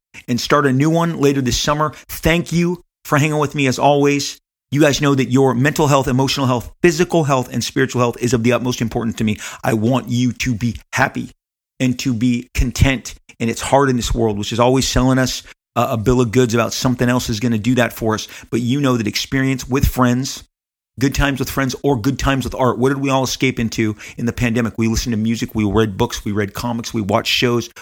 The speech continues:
we let art distract us from the pain that we were experiencing. Well, every day in, in, in life, the grind can really get to us. And, and I, I am just always telling you, I encourage you right now, sometime in the next couple of days, get away,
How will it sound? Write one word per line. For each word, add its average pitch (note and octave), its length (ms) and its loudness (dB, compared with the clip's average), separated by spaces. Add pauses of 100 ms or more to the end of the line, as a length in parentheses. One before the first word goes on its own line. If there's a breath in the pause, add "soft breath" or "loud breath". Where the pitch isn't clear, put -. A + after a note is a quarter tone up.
we A2+ 120 2
let A2+ 320 2
art B2+ 220 2
distract B2 560 -2
us A2+ 180 -4 (160)
from C3+ 160 2
the B2+ 80 0
pain F#3 280 0
that D#3+ 60 0
we B2+ 140 2
were A2+ 80 0
experiencing. A2+ 460 -6
Well, A#2 100 0
every D#3 240 0
day C#3 240 2
in, B2 400 -2
in, B2+ 140 2
in A2+ 140 0
life, C#3 600 -2
the A#2+ 60 0
grind A#2+ 640 0 (420)
can B2+ 160 2
really C#3 200 2
get B2 240 -2
to C3+ 120 -2
us. - 280 -6 (460)
And, B2 220 0
and B2 140 -2
I, C3 140 4
I C3 160 -2
am C3+ 140 0
just - 160 -4
always C3 440 2
telling C#3 320 2
you, G#2 160 0
I B2 120 0
encourage A#2+ 440 -2
you A2 100 -2
right B2 220 2
now, C3 200 -2
sometime C3 540 -2
in A2 60 0
the G#2+ 60 0
next B2 200 -2
couple C3+ 180 -6
of B2 40 -4
days, A#2 260 0
get B2 220 0
away, B2+ 300 0